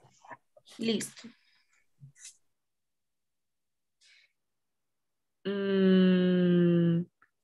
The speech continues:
Speaker 2: al preparar un elevator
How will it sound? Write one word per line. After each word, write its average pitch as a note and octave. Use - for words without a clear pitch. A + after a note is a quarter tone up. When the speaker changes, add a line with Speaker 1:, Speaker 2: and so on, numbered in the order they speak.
Speaker 2:
al B3
preparar A#3+
un B3
elevator A#3